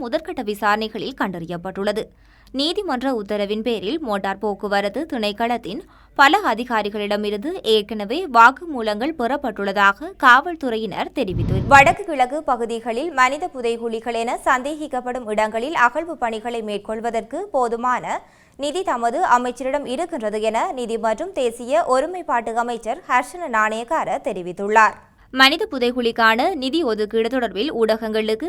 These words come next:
கருத்து தெரிவிக்கும் போதே அவர் மேற்கண்டவாறு குறிப்பிட்டுள்ளார். மட்டக்களப்பு கூறுக்கல் மடம் மனித புதைகுழிக்கான நிதி முழுமையாக ஒதுக்கப்பட்டுள்ளது என்று அமைச்சர் ஹர்ஷன நாணயக்கார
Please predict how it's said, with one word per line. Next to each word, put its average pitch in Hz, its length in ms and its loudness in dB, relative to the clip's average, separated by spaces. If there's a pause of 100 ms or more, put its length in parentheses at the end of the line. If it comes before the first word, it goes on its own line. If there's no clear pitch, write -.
(100)
கருத்து 254 340 6
தெரிவிக்கும் 226 520 -4
போதே 185 260 -4 (240)
அவர் 233 260 4
மேற்கண்டவாறு 226 720 0
குறிப்பிட்டுள்ளார். 190 720 2 (460)
மட்டக்களப்பு 269 600 4 (160)
கூறுக்கல் 208 400 0
மடம் 233 280 0
மனித 269 240 2
புதைகுழிக்கான 208 760 -2 (260)
நிதி 220 200 0
முழுமையாக 233 760 0
ஒதுக்கப்பட்டுள்ளது 202 840 -2
என்று 220 260 -6 (200)
அமைச்சர் 214 400 -2
ஹர்ஷன 269 500 0
நாணயக்கார 214 580 2